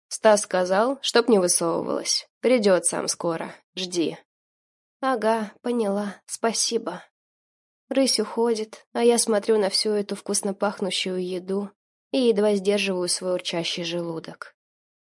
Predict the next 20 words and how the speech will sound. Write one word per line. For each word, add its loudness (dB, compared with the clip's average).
Здесь 0
столько 2
всего. 0
Овощи, 0
рыба, 0
фрукты, 0
сыры. 0
Но 4
я 8
не 6
уверена, 6
что -2
это -4
все -2
можно 0
брать. -4
Потому 6
вытаскиваю 2
только 2
шоколадку, 0